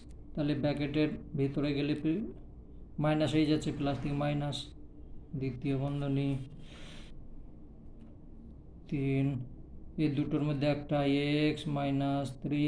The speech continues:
আর এক্স মাইনাস টু,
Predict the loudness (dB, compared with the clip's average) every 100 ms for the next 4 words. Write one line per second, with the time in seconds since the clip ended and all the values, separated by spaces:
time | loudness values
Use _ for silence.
0 | 2 -2 -10 -16 -16 -14 -8 -2 2 2
1 | 2 -2 -10 -14 -12 -2 2 4 6 6
2 | 4 0 -2 0 2 2 2 -2 -4